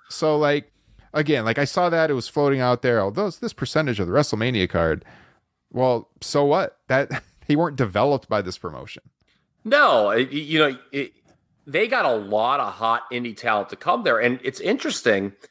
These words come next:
Speaker 2: I think in a lot of instances, they stripped some of those people of what made them interesting
Speaker 1: Mm-hmm.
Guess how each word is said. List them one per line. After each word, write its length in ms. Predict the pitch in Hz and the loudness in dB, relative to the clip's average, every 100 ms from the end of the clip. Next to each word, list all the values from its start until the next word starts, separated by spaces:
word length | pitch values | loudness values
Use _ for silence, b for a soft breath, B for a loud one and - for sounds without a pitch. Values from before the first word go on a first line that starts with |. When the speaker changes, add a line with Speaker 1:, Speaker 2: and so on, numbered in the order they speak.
| b b b b _ _ | b b b b _ _
Speaker 2:
I 200 | 85 120 | -4 -2
think 220 | 180 277 | 0 0
in 60 | 190 | 0
a 60 | 101 | -2
lot 300 | 92 165 262 | 0 0 2
of 60 | |
instances, 580 | 131 110 113 104 110 98 | 0 0 -2 -2 0 2
they 120 | 123 | 0
stripped 640 | 123 - - 120 143 - - | 0 -4 -6 -2 -2 -4 -2
some 180 | 135 | 0
of 60 | 101 | 2
those 260 | 98 95 - | 2 2 -2
people 600 | - 101 - 101 101 - | -2 -2 2 2 2 0
of 280 | 117 104 92 | 0 0 -2
what 360 | 92 117 - 117 | 0 0 0 0
made 300 | 110 196 190 | 2 2 2
them 200 | 123 85 | 0 -2
interesting 640 | 90 85 107 - - - - _ _ _ _ | -8 -4 -4 -2 -4 -8 -12 _ _ _ _
Speaker 1:
Mm-hmm. 340 | 107 85 87 | -4 -2 -2